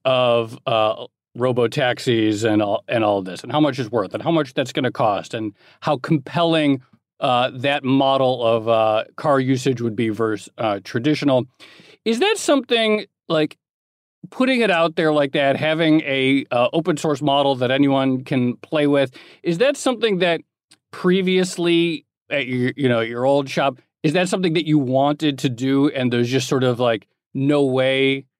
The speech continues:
you know, that sort of openness, what you were describing, being able to tweet, social media, argue about this stuff, get feedback. I mean, I recall, I think a couple of years ago, seeing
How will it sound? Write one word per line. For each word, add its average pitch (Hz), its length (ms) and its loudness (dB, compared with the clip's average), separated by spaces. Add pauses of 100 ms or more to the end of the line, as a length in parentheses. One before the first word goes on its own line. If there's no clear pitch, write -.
you 196 80 -2
know, 196 80 2
that 196 200 0
sort 185 160 2
of 165 60 2
openness, 135 460 -2
what 196 100 0
you 220 80 0
were 196 80 4
describing, 139 480 0
being 208 200 -2
able 190 180 2
to 165 80 2
tweet, 143 340 -2
social 185 360 0
media, 135 400 0
argue 160 300 2
about 135 260 0
this 123 120 -6
stuff, 120 240 -4
get 143 160 -4
feedback. 143 500 0
I - 340 -10
mean, 165 100 2
I 190 60 0
recall, 180 560 2
I 156 100 2
think 165 420 -2
a - 60 -20
couple 156 240 -2
of 127 80 0
years 147 220 2
ago, 147 380 2
seeing 131 460 0